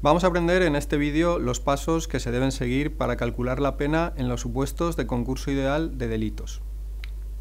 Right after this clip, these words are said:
Estos supuestos, de acuerdo con lo que establece el artículo setenta y siete punto uno del Código Penal, son aquellos en los que un solo hecho constituye dos o más delitos.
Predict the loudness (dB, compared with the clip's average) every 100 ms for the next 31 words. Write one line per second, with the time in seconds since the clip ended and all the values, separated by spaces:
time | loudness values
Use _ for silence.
0 | -8 -8 -8 -8 -8 -6 -4 -2 2 2
1 | 2 0 0 -2 -4 0 0 0 0 0
2 | -2 -2 -2 0 0 0 0 0 0 -2
3 | -2 0 0 0 0 0 0 -2 -2 2
4 | 4 4 4 6 8 8 6 6 6 6
5 | 6 4 2 0 -4 -8 -8 -8 -6 0
6 | 2 2 2 2 2 2 0 0 -2 0
7 | 0 2 2 2 2 2 2 0 0 -2
8 | -4 -4 -2 -4 -2 0 2 2 0 0
9 | 2 0 -2 -4 0 0 0 -2 -2 -2
10 | 0